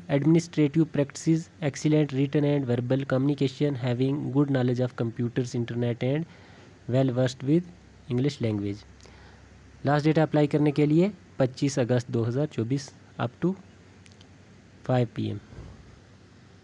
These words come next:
नेक्स्ट है यहाँ पर अकाउंटेंट की वैकेंसी आई है। ये vacancy आई है,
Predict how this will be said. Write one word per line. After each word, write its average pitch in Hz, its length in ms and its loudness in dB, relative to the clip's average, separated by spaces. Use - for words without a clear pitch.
नेक्स्ट 143 240 0
है 147 60 2
यहाँ 143 180 2
पर 151 160 0
अकाउंटेंट 135 500 -2
की 143 140 0
वैकेंसी 131 420 -2
आई 127 160 2
है। 151 140 0
ये 139 120 2
vacancy 135 420 0
आई 135 180 4
है, 151 260 2